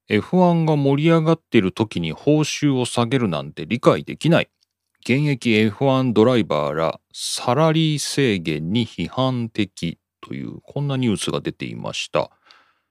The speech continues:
えー、バクーで、まあ、アゼルバイジャンでホットな話題になったものの一つが、エフワンドライバーの報酬額を制限するという提案。だと。まあ、つまり給料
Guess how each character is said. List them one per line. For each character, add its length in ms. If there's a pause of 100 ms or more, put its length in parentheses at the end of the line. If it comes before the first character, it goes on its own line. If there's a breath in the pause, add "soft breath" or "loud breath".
(140)
え 200
ー、 140
バ 200
ク 280
ー 40
で、 180 (340)
ま 100
あ、 80
ア 40
ゼ 140
ル 100
バ 160
イ 60
ジ 100
ャ 60
ン 40
で 140
ホ 220
ッ 60 (120)
ト 100
な 120
話 160
題 280
に 120
な 140
っ 60 (160)
た 120
も 160
の 120
の 140
一 240
つ 140
が、 400 (420)
エ 100
フ 200
ワ 140
ン 180
ド 100
ラ 160
イ 80
バ 300
ー 20
の 300 (120)
報 260
酬 600
額 460
を 80
制 460
限 340
す 240
る 160
と 240
い 60
う 280 (140)
提 300
案。 240 (720)
だ 100
と。 240 (480 loud breath)
ま 100
あ、 60
つ 120
ま 120
り 140
給 260
料 300